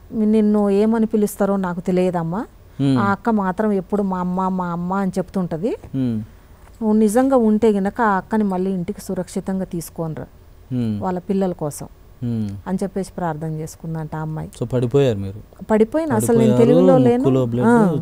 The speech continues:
Speaker 2: చెవులో.
Speaker 1: మూడు రోజులు కోమాలో ఉన్నా నేను.
Speaker 2: ఆ.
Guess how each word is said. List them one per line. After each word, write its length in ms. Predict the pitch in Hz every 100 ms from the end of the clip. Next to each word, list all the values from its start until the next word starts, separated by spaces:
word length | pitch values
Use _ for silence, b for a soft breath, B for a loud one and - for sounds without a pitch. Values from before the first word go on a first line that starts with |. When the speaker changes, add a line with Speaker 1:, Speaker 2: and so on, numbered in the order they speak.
| 175
Speaker 2:
చెవులో. 340 | 117 120 123 135 - -
Speaker 1:
మూడు 300 | 214 233 247
రోజులు 360 | 240 233 247 254
కోమాలో 540 | - 214 202 165 156
ఉన్నా 260 | 156 156 156
నేను. 160 | 147 123
Speaker 2:
ఆ. 240 | 117 107